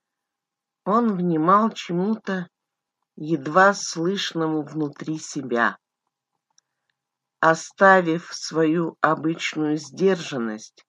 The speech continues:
он пригубил вино и незаметно осушил бокал до дна, не чувствуя вкуса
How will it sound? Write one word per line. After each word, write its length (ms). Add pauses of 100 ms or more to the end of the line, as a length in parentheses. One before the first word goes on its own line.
(920)
он 320
пригубил 720
вино 580 (640)
и 80
незаметно 1120 (220)
осушил 640
бокал 460
до 200
дна, 460 (720)
не 240
чувствуя 680
вкуса 720